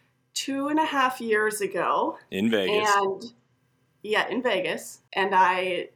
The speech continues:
Speaker 1: have just committed to his last name this year. So covid definitely complicated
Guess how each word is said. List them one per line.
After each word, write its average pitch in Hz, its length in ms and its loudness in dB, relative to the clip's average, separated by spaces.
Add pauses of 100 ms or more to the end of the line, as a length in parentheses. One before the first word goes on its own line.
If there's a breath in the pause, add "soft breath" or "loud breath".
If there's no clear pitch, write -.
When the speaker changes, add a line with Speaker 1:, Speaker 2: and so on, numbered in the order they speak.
Speaker 1:
have 190 240 -4
just - 580 -2 (320)
committed 247 540 2
to 254 240 0
his 254 200 0
last 214 300 2
name 202 260 -2
this 226 240 -4
year. 175 280 -2
So 180 520 -2 (360 soft breath)
covid 233 420 0
definitely 202 320 0
complicated 185 880 0